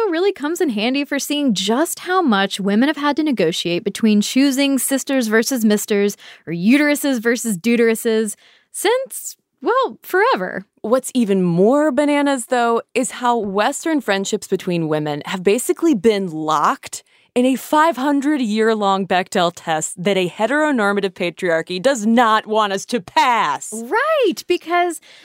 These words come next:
Speaker 1: the patriarchal panic surrounding female friendships has always been that if women get too chummy with each other,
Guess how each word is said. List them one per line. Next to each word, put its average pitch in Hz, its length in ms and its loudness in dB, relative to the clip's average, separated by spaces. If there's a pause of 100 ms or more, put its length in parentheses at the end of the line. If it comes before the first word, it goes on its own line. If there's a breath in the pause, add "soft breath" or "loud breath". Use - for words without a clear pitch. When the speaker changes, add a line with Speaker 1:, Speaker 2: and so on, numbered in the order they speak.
Speaker 1:
the 311 80 -4
patriarchal 392 680 -2
panic 208 500 -6
surrounding 220 540 0
female 208 320 -2
friendships 185 540 -4
has 285 280 -2
always 415 540 0
been 185 400 -4 (300 loud breath)
that 294 100 0
if 185 80 0
women 339 280 2
get - 200 0
too 381 420 2
chummy 190 320 -4
with 175 140 -10
each 170 220 -10
other, 165 320 -4